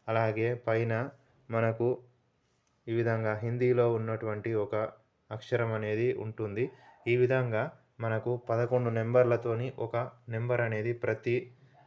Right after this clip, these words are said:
ట్రైను వ్యాగన్కు ఉంటుంది. ఈ ట్రైన్ వ్యాగన్కు ఉంటున్నటువంటి ఈ నెంబర్కు ఒక్కొక్క అర్థం అనేది ఉంటుంది. మీరు ఎప్పుడైనా కూడా ట్రైన్ పైన ఉన్నటువంటి, గూడ్స్ ట్రైన్ పైన ఉన్నటువంటి ఈ పదకొండు నెంబర్ల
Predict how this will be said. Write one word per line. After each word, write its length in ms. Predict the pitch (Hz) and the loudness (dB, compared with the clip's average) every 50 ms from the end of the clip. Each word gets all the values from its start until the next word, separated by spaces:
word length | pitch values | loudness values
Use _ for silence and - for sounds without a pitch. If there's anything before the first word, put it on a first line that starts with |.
| _ _ _ _ - | _ _ _ _ 0
ట్రైను 340 | 120 123 127 131 131 123 127 123 - - - - - 113 | 2 4 4 6 4 2 0 -2 -6 -14 -20 -18 -8 -2
వ్యాగన్కు 480 | 117 113 113 113 120 120 120 - 131 123 | 2 2 2 2 2 0 0 2 2 2
ఉంటుంది. 460 | 113 113 110 117 113 104 101 104 117 139 - - - - _ - - | 2 0 0 -2 -2 -2 0 -2 -2 -2 -4 -8 -20 -20 _ -8 -2
ఈ 80 | 113 113 | -2 -2
ట్రైన్ 300 | 117 123 123 127 131 127 | 2 2 2 2 2 2
వ్యాగన్కు 540 | 120 117 117 117 113 120 117 117 110 127 123 117 | 0 0 0 2 0 0 -2 -2 0 -2 -2 0
ఉంటున్నటువంటి 720 | 113 117 113 123 117 120 113 110 113 113 113 113 117 117 - - | -2 -2 -4 -4 -4 -4 -4 -4 -4 -6 -4 -4 -6 -6 -6 -6
ఈ 100 | 110 110 110 | -6 -4 -2
నెంబర్కు 500 | 110 107 107 110 117 113 107 - 127 123 120 | -2 -4 -2 -2 -2 -2 -2 -2 -4 -4 -4
ఒక్కొక్క 380 | 110 104 - 113 110 - - 117 117 - - | -4 -4 -4 -6 -6 -6 -4 -4 -2 -2 -2
అర్థం 340 | 104 104 98 98 - 113 110 110 | -4 -4 -4 -2 -2 -2 -2 -2
అనేది 340 | 107 107 107 110 113 117 117 | -2 -2 -2 -2 0 -2 -2
ఉంటుంది. 480 | 110 104 104 101 - 107 104 104 120 139 - - _ _ _ _ _ - - | -2 -4 -6 -6 -8 -8 -6 -4 -6 -6 -8 -12 _ _ _ _ _ -4 0
మీరు 240 | 120 127 127 127 | 2 4 6 6
ఎప్పుడైనా 460 | 123 113 117 123 120 123 123 123 117 117 | 6 4 4 4 4 4 4 4 2 -2
కూడా 280 | 110 110 107 104 110 123 147 - - _ _ _ _ _ _ - | 0 0 0 0 0 -2 -4 -8 -16 _ _ _ _ _ _ 0
ట్రైన్ 240 | 113 120 123 131 120 | 2 2 2 2 0
పైన 240 | 123 117 113 113 113 | 0 0 0 0 0
ఉన్నటువంటి, 640 | 110 110 113 110 107 104 107 104 104 101 - 113 120 123 123 - - | -2 -2 -2 -4 -4 -2 -4 -4 -4 -4 -4 -4 -4 -4 -6 -10 -8
గూడ్స్ 260 | 113 117 120 120 - | -4 -4 -4 -4 -4
ట్రైన్ 240 | - 117 113 117 117 | -4 -4 -4 -2 -2
పైన 200 | 113 110 110 110 110 | -2 -2 -2 -2 -4
ఉన్నటువంటి 440 | 107 107 107 101 104 107 104 107 110 | -4 -4 -6 -6 -6 -6 -4 -4 -4
ఈ 80 | 101 - | -4 -2
పదకొండు 400 | 110 110 - - - 117 113 110 | -2 0 0 0 -2 -2 -2 -2
నెంబర్ల 440 | 107 107 107 110 110 107 107 104 | -4 -4 -2 0 0 0 0 0